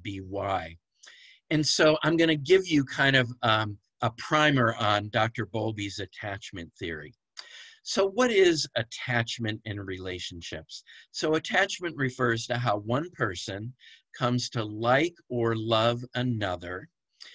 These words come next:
to experience the joy of being together, 'cause after all, that's, that's what love and attachment are all about. And we call that joy of being together attachment bonds.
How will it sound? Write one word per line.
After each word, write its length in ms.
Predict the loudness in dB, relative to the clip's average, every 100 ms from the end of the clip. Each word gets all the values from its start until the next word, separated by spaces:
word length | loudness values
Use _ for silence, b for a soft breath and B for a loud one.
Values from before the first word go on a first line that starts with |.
| B B B
to 200 | 2 2
experience 880 | 2 -2 4 6 6 4 2 -2 -2
the 200 | 0 0 -6
joy 640 | 0 4 6 6 6 4 2
of 140 | -2 -2
being 300 | 2 4 2
together, 960 | 0 -4 -8 -2 4 4 4 0 -4 -6 _ _ b b -8
'cause 160 | 0
after 460 | 2 2 0 2 4
all, 300 | 4 2 -2
that's, 500 | -4 -4 -6 -10 -12 B B B 0
that's 300 | 0 0 2
what 200 | 2 2
love 480 | -2 0 6 6 6 0 -2
and 140 | -2
attachment 640 | -2 -4 -2 -2 -2 0
are 160 | 2 2
all 240 | 2 0 0
about. 420 | 0 0 0 -4 -8 B B _
And 200 | 0 2
we 180 | 2 0
call 480 | -2 -4 0 2 2
that 300 | 2 0 -4
joy 400 | -4 0 0 0
of 140 | -2
being 320 | -2 0 0
together 640 | -4 -8 -4 -4 -2 -4 -8 _ _ -8
attachment 800 | -6 -4 -2 -2 -2 -6 -6 -4
bonds. 600 | 0 0 -4 -10 -18 -18